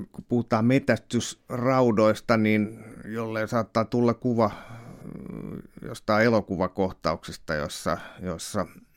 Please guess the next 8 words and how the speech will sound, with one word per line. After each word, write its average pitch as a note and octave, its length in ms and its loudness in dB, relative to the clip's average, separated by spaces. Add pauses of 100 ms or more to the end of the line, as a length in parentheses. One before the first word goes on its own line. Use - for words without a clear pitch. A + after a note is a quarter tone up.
<clears throat> A2+ 1400 -8
hyvätahtoinen G2+ 760 0
kaveri G#2 600 0
jekuttaa G2+ 760 -2
rikollismielellä G2+ 1700 -2
olevaa G2 400 2
toista A2 420 0
kaveria G2 580 2